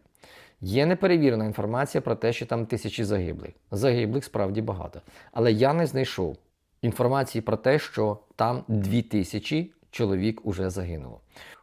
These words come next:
У місті Казвін силові структури відкрили вогонь бойовими патронами по неозброєних протестувальниках. Звісно, там є загиблі. В провінції Фарс під час сутичок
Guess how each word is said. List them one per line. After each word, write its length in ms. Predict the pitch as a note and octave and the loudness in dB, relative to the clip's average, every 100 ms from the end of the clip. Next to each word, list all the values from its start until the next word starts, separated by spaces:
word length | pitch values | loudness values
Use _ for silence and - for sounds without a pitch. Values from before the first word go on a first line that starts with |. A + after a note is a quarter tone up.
| _ | _
У 80 | A#2+ | 2
місті 340 | C#3 F#3 - B2+ | 2 2 0 0
Казвін 460 | B2+ A2 A#2 D3 | 4 4 4 -2
силові 320 | C3+ C#3 C#3 | 0 0 2
структури 560 | D#3 B2+ A2 - C3 D3 | 0 -2 -4 2 4 4
відкрили 480 | B2+ - C3+ C#3+ C#3+ | 2 2 4 6 4
вогонь 500 | G#2 C3 A2 C#3 B2+ | 4 4 4 2 2
бойовими 440 | A#2+ A#2+ B2 B2 | 2 2 2 0
патронами 580 | G#2+ A2 B2 C3 C#3+ D3+ | 0 -2 0 0 0 -2
по 320 | - B2 B2+ | -2 0 2
неозброєних 680 | C3 A#2+ F#2+ G2 A2+ A#2+ A2+ | 2 0 0 2 2 0 -4
протестувальниках. 880 | - G#2 - G2 F#2+ D2 A1 - F2 | -6 -6 -4 -2 -2 -4 -10 -12 -8
Звісно, 400 | E2+ A#2 - F3 | -2 -2 -2 -4
там 220 | - G#2 | -2 -2
є 120 | F#2 | -2
загиблі. 480 | F2+ E2+ D#2 - - _ - - - - | -4 -6 -10 -14 -18 _ -20 -20 -20 0
В 20 | |
провінції 580 | D3 C#3 D#3 E3+ - E3+ | 4 6 6 2 0 -2
Фарс 380 | - A#2+ F2+ - | 2 2 2 -4
під 180 | F#2+ | -4
час 200 | B2 D3+ | 2 2
сутичок 580 | - - D3 G#2+ F2 D2+ | 2 2 2 2 -2 -6